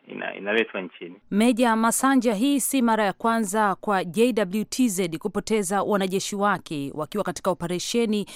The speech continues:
Speaker 2: za kupambana na waasi nje ya nchi. Unadhani jeshi la wananchi wa Tanzania bado litakuwa na mori wa kupeleka wanajeshi wake kupambana na waasi katika maeneo ya nchi jirani?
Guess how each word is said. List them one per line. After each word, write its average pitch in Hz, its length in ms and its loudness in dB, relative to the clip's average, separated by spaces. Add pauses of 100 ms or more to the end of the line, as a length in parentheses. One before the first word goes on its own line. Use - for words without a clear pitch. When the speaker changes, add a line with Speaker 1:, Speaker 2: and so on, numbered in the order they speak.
(140)
Speaker 2:
za 190 180 -2
kupambana 185 480 -2
na 175 120 0
waasi 180 520 0
nje 175 260 -2
ya 160 100 -6
nchi. 156 360 -6 (280)
Unadhani 269 760 4 (180)
jeshi 262 640 2
la 233 200 2
wananchi 233 440 2
wa 220 60 0
Tanzania 190 640 -2
bado 247 500 2
litakuwa 240 440 0
na 226 120 2
mori 233 560 2
wa 208 100 0
kupeleka 220 640 -2 (240)
wanajeshi 202 460 2
wake 226 280 0
kupambana 208 560 0
na 196 100 0
waasi 202 400 -2
katika 196 500 -2
maeneo 202 360 0
ya 196 120 0
nchi 202 260 -2
jirani? 175 460 -4